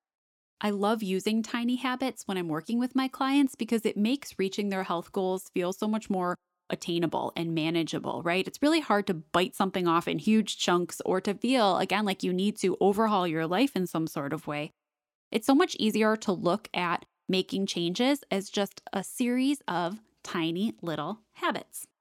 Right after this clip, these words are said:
Let's start with accepting that idea, the idea that life is made up of our own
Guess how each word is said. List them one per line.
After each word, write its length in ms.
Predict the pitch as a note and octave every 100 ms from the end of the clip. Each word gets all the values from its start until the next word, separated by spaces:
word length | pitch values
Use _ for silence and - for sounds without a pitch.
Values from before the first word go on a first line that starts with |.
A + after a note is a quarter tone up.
| _ _ _ _ _ _ -
Let's 220 | C4+ -
start 220 | C#4+ C#4
with 160 | G4+ G4+
accepting 600 | - B3+ - - A#3+ G#3
that 180 | G3 G3
idea, 480 | F#3+ G3+ G3 - - _ _
the 140 | A#3
idea 420 | G#3+ A3 A3+ A#3 B3+
that 300 | G3+ F#3+ - _ _ -
life 420 | G3 F3 C4 -
is 140 | A#3+
made 260 | G#3 G#3 G#3
up 220 | E3+ - -
of 160 | F3+ F3+
our 180 | E3 -
own 420 | F#3 F#3+ G#3+